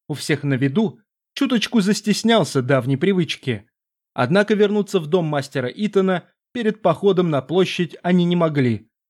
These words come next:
Мендельну страшно хотелось взглянуть, что же там происходит. Двинувшись вслед за Ахиллием, Мендельн сделал пару шагов – но тут же приостановился,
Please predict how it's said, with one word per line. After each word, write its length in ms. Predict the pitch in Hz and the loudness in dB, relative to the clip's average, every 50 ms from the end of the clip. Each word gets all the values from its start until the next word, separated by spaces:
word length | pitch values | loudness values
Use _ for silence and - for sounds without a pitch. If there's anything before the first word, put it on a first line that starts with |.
| _ _ _ | _ _ _
Мендельну 460 | 185 220 233 226 196 214 214 214 214 | 2 4 4 4 4 4 4 2 0
страшно 460 | 208 208 - 247 262 233 - - 156 | -2 -2 -2 -2 -2 -2 -2 -4 -4
хотелось 440 | 139 - 143 135 - 165 165 156 139 | -4 -4 -4 -2 -2 -2 -2 -2 -4
взглянуть, 580 | 135 139 139 143 156 165 190 214 220 208 - - _ _ _ _ | -6 -6 -4 -2 0 2 2 2 0 0 -4 -10 _ _ _ _
что 220 | - - - 269 247 | -14 -6 -2 0 0
же 140 | 220 233 | 0 0
там 220 | 226 160 147 143 135 | 2 2 0 2 2
происходит. 800 | 151 147 147 143 139 - - 160 147 135 117 127 127 - - _ _ _ _ _ _ _ _ _ - | 2 2 2 2 0 -2 -2 0 0 0 0 -2 -4 -6 -8 _ _ _ _ _ _ _ _ _ -2
Двинувшись 760 | - 160 226 262 254 208 160 123 - - 135 113 - - - _ | 0 0 2 4 2 2 2 0 0 -2 -2 -4 -4 -8 -14 _
вслед 300 | - - 254 247 220 165 | -8 -2 2 2 2 4
за 140 | 139 165 160 | 4 2 2
Ахиллием, 580 | 156 147 - 233 233 214 190 190 190 180 - _ _ _ _ _ | 2 0 -2 -4 -2 0 0 0 0 -2 -6 _ _ _ _ _
Мендельн 560 | 143 175 220 247 240 190 220 233 220 196 170 | 0 2 2 2 4 4 2 2 2 2 0
сделал 480 | 151 135 139 139 185 190 185 185 180 160 | -2 -4 0 0 0 2 2 0 -4 -4
пару 280 | - 180 175 165 165 | -4 -4 -4 -4 -4
шагов – 580 | 156 - 196 190 165 143 139 123 110 - _ _ _ _ _ _ _ - | -4 -2 -2 -2 -2 -2 -4 -4 -6 -8 _ _ _ _ _ _ _ -8
но 180 | - 143 139 | -4 -4 -4
тут 260 | 139 - 220 254 226 175 | -2 0 0 0 2 2
же 120 | 208 226 | 2 2
приостановился, 1120 | - 208 214 202 196 - - 208 202 196 190 202 233 196 135 - - - 123 113 113 - | 2 2 2 2 2 0 0 2 2 2 0 0 0 -2 -2 -2 -6 -8 -8 -10 -10 -12